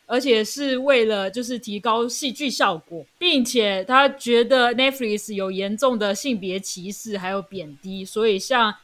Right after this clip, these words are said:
Netflix 求偿五百万美金，相当于台币的一点四亿元。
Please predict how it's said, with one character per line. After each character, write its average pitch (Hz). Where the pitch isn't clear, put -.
Netflix 233
求 202
偿 196
五 220
百 208
万 202
美 160
金， 220
相 247
当 262
于 220
台 202
币 233
的 196
一 233
点 202
四 226
亿 202
元。 156